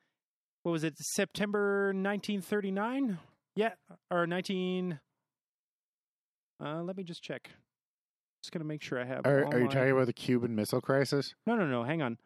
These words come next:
Speaker 1: Oh, sorry, sorry, nineteen eighty-three. My, my mistake, my
Speaker 2: Mm.
Speaker 1: mistake. So, in nineteen eighty-three, uh, he was monitoring the, basically the Soviet air defense station by himself.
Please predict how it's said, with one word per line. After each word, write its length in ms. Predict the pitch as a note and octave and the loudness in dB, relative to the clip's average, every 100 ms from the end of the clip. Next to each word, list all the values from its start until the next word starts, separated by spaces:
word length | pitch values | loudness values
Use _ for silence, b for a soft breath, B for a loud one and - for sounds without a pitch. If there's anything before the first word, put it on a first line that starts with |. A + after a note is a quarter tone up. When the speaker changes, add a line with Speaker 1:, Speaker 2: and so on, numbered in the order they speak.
| B - | B 4
Speaker 1:
Oh, 180 | G#3 D3+ | 6 6
sorry, 300 | - A3 D3 | 4 2 4
sorry, 240 | G3+ F3+ | 2 0
nineteen 340 | F3 C4 A#3+ A#3+ | 0 -4 -4 -4
eighty-three. 460 | A#3 F#3+ F3+ A#2+ - _ _ - | -4 -2 -2 -2 -6 _ _ -2
My, 240 | G3+ G3 - | 0 0 -8
my 280 | - E3+ F3 | -2 0 0
mistake, 340 | D#3+ B2 G2+ | -2 -4 -4
my 100 | C#3 D#3 | -4 -4
Speaker 2:
Mm. 40 | |
Speaker 1:
mistake. 280 | - G#2+ - b b b - | -4 -8 -10 b b b -2
So, 300 | G#3 F#3+ F#3+ | 0 2 0
in 160 | F#3 | -4
nineteen 280 | G#3+ C4+ C4 | -4 -4 -6
eighty-three, 480 | B3 A3+ - C#3 D3+ _ _ _ _ _ _ _ _ - | -6 -6 -4 -4 -4 _ _ _ _ _ _ _ _ -4
uh, 380 | D3+ D#3 D3+ C#3+ _ _ _ _ _ _ _ _ _ _ _ | 0 0 -2 -6 _ _ _ _ _ _ _ _ _ _ _
he 260 | B2+ G3 G3 | -4 0 2
was 300 | E3+ E3+ C3+ | 4 2 2
monitoring 760 | D3 D3+ D#3 C#3 D#3 C#3 F3+ F#3 _ _ _ _ _ - | -2 -2 -4 -6 -4 -4 -6 -12 _ _ _ _ _ -4
the, 460 | D3 C3+ C3 A#2+ - _ _ - | -2 -2 -4 -8 -14 _ _ -4
basically 460 | D#3 C#3+ D#3+ C#3 C3 | -4 -2 -4 -6 -4
the 200 | B2+ G#2+ | -6 -8
Soviet 360 | - C#3 C3 B2+ | -6 -4 -2 -2
air 120 | C3+ | -4
defense 340 | B2+ C#3+ B2+ - | -6 -8 -8 -8
station 400 | B2+ C3 G3 F#3 _ _ _ _ _ _ - | -8 -8 -12 -14 _ _ _ _ _ _ -2
by 140 | B2+ | 0
himself. 480 | D3 - A#2+ C3+ | 0 -2 -4 -6